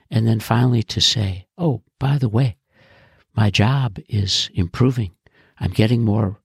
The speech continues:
responsibility. I'm rising in the ranks as I do my job." As the Silver King rose in his war and did his job so well,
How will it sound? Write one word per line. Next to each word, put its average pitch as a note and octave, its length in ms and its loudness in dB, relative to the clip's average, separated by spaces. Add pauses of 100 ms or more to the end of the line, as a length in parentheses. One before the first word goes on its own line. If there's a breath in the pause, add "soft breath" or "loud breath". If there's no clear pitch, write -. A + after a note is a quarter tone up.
responsibility. G#2+ 1040 -4 (840 soft breath)
I'm G2+ 300 0
rising G#2+ 640 0 (760 soft breath)
in B2+ 220 2
the A2+ 100 0
ranks G2 640 -2 (920)
as F#2+ 200 0
I F2 100 0
do G#2 180 0
my F#2+ 200 -2
job." F#2 360 -4 (2250 soft breath)
As F3 200 2
the - 80 -2
Silver D#3+ 340 2
King C#3+ 340 0
rose B2+ 480 2
in F#2+ 140 -6
his - 480 -2
war G2 420 -10 (1120 soft breath)
and G2+ 180 -4
did A2+ 220 0
his A2+ 180 2
job G#2 360 -2
so - 240 -2
well, F#2 420 -8